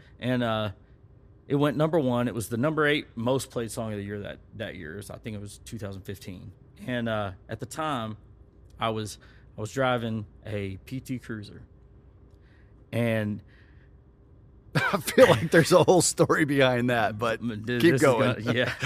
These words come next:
Speaker 2: <laughs>
Speaker 1: So I'm in a P T Cruiser, and <laughs> About three days before it went number one, I was taking a turn in the P T Cruiser and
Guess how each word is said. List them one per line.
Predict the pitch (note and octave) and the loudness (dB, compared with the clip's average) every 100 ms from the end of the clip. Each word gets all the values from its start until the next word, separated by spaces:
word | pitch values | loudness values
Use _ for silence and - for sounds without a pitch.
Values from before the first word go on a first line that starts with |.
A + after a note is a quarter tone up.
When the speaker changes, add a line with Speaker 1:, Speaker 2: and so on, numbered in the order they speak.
| C#3+ | -4
Speaker 2:
<laughs> | G2 - | -6 -6
Speaker 1:
So | - | 0
I'm | C#3 C#3 | 2 2
in | E3 | 0
a | D#3+ | -2
P | G#3+ A3 | -4 -4
T | - D#3+ | -6 -10
Cruiser, | - A2+ G#2 G#2 A2+ - - - - - - - - - C#3+ | -6 -6 -6 -8 -12 -18 -20 -20 -20 -20 -20 -20 -20 -8 -2
and | D3 C3+ A#2+ - - - - - - - - | 0 0 0 -6 -18 -20 -20 -20 -20 -18 -14
<laughs> | - - - - - - - | -12 -14 -20 -20 -20 -20 -4
About | D3 - - | 0 0 0
three | G3 A3 | 0 4
days | F#3 D#3 | 4 2
before | C3 - C#3+ B2+ | -4 -6 -2 -2
it | - | -2
went | - A2+ | -8 -8
number | A2+ A2 | -8 -8
one, | G#2+ F#2 D2 D#2+ - - - - - - - - | -8 -10 -10 -14 -18 -20 -20 -20 -20 -20 -20 -6
I | B2 | -2
was | A#2 A2 - - - - - - - - - - - - | -2 -4 -8 -16 -20 -20 -20 -20 -20 -20 -20 -20 -20 -6
taking | D#3 E3 | -4 -2
a | D3 | -2
turn | - D3 C#3 C3 | -2 -2 0 0
in | A#2+ | -4
the | |
P | G#2 B2 | -6 -8
T | B2 | -8
Cruiser | G#2+ A#2+ G#2+ G#2+ G#2+ | -8 -6 -6 -8 -8
and | G#2+ G#2 G2 | -8 -8 -10